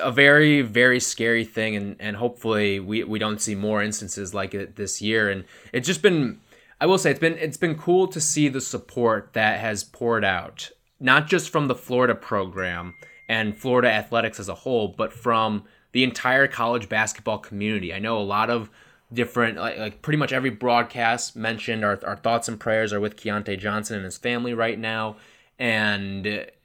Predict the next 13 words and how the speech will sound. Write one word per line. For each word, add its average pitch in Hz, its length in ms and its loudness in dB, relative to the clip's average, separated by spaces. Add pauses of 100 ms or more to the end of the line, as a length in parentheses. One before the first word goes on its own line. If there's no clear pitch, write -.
(140)
every 123 300 -2
program 113 680 -2
too, 139 240 -2
even, 127 380 -2 (220)
even 156 260 2
ones 156 160 2
that 120 100 -2
have 127 280 0
almost 139 360 -4
zero 131 320 2
link 120 400 -2
to, 104 440 -2 (400)
to 107 360 2